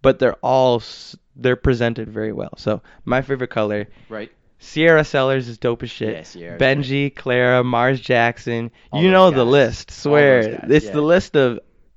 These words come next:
Speaker 1: hip hop slash R and B artists around here
Speaker 2: Yeah.
Speaker 1: that are, are dope as shit.
Speaker 2: And it's, uh, and it's building.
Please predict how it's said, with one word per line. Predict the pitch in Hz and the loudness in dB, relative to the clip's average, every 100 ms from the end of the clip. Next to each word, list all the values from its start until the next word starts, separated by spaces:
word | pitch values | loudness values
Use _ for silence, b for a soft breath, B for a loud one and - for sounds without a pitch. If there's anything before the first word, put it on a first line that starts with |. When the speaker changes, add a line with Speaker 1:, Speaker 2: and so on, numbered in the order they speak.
| _ | _
Speaker 1:
hip | - 165 - | -10 -8 -6
hop | - 143 - | -6 -8 -10
slash | - 127 120 - | -10 -6 -6 -4
R | - 127 | -2 0
and | 120 117 | 0 -2
B | 117 | -2
artists | 113 117 113 - | -2 -2 -4 -6
around | 113 110 117 | -8 -6 -8
here | 113 | -8
Speaker 2:
Yeah. | 101 104 | -10 -10
Speaker 1:
that | 104 | -12
are, | 107 b b b | -16 b b b
are | - | -18
dope | 101 - 131 - | -12 -2 -2 -2
as | - | -12
shit. | - 120 | -12 -10
Speaker 2:
And | 113 120 | -8 -8
it's, | 120 120 - | -8 -10 -12
uh, | 123 110 101 - | -12 -10 -12 -12
and | 131 | -14
it's | 131 | -16
building. | - 175 247 - | -10 -10 -10 -16